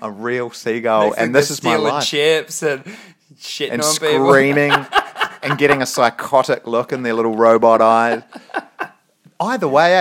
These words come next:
Speaker 1: eh, whether that robot seagull stays on the Chinese government side or becomes a real seagull, it's of no use.
Speaker 2: It's of, it's of, look, I, I understand the use if you don't tell people. If you go, "I want, so I wanna ca-," it's,
Speaker 1: Mm.
Speaker 2: it's like, "I wanna,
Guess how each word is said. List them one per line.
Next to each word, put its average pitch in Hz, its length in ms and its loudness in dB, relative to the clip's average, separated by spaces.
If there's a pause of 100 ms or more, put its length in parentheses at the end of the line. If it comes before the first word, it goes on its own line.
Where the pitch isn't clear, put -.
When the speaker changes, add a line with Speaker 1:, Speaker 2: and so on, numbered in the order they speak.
Speaker 1:
eh, - 360 -8 (420)
whether 190 280 4
that 196 240 4
robot 160 460 6
seagull 143 480 4
stays 135 560 2 (100)
on 127 140 -4
the 120 80 -6
Chinese 120 420 -4
government 110 440 -4
side 104 280 -2
or 107 100 -2
becomes 120 420 -8
a 110 60 -6
real 104 220 -4
seagull, 107 520 -4
it's 107 180 -8
of 120 180 -10
no 165 280 -2
use. 104 520 -6 (260)
Speaker 2:
It's 175 180 -12
of, 247 260 -2
it's 196 160 -10
of, 226 340 -6
look, 170 240 -6
I, 180 260 -4
I 180 140 -2
understand 180 680 -8
the 143 80 -12
use 143 440 -14
if 131 160 -20
you 131 60 -20
don't 123 340 -8
tell 113 220 -12
people. 95 440 -18
If - 160 -20
you 143 80 -20
go, 127 280 -12 (260)
"I 151 180 0
want, 156 400 -6 (160)
so 151 140 -4
I 143 120 -2
wanna 165 220 -8
ca-," - 200 -16
it's, 139 240 -12
Speaker 1:
Mm. - 40 -12
Speaker 2:
it's 151 160 -10
like, 160 120 -6
"I 160 120 0
wanna, 175 420 -6